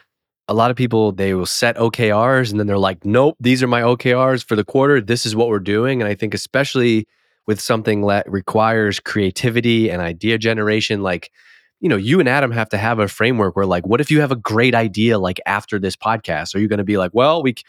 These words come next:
we can't get to that until July because we've already set O K Rs for this"? And it's one of the reasons that I love this stage of the company more than a later stage of the company, because you can make these decisions and you can be like, "Yeah, let's drop everything we're doing and do this, and do this thing with Corporate Bro."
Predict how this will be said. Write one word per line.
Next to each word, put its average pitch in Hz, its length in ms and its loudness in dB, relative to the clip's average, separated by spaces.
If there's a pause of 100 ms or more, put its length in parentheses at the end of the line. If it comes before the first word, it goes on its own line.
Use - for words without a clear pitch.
(200)
we 117 80 -6
can't 143 200 -2
get 127 140 -2
to - 80 -2
that 104 220 2
until 98 300 0
July 101 520 0
because 90 240 -4
we've 95 160 -4
already 98 240 -2
set - 300 -4
O 98 100 -2
K 95 180 -4
Rs 98 300 -2
for 90 100 -14
this"? 82 240 -8
And 95 100 -4
it's 90 140 -6
one 107 140 0
of 104 40 0
the 101 60 -2
reasons 98 320 -2
that 90 120 -2
I 87 60 -2
love 92 260 -2
this 95 360 -6
stage 98 380 -4
of 85 120 -4
the 87 60 -4
company 98 400 -6
more 90 220 -4
than 87 240 -8
a 90 80 -8
later 135 280 0
stage 95 280 -2
of 87 80 -4
the 90 100 -8
company, 92 380 -6
because 92 400 -6 (220)
you 127 120 2
can 131 180 0
make 160 200 2
these 117 200 -2
decisions 92 520 -4
and 87 100 -8
you 92 60 -6
can 87 100 -14
be 101 60 -2
like, 92 220 0
"Yeah, 185 100 2
let's 127 220 -2
drop 156 240 0
everything 143 340 0
we're 123 100 2
doing 123 280 2
and 95 120 -2
do 135 140 0
this, 117 260 -2 (360)
and 101 80 -6
do 131 100 2
this 131 160 -2
thing 101 140 0
with 95 240 -2
Corporate 82 280 -4
Bro." 71 220 -6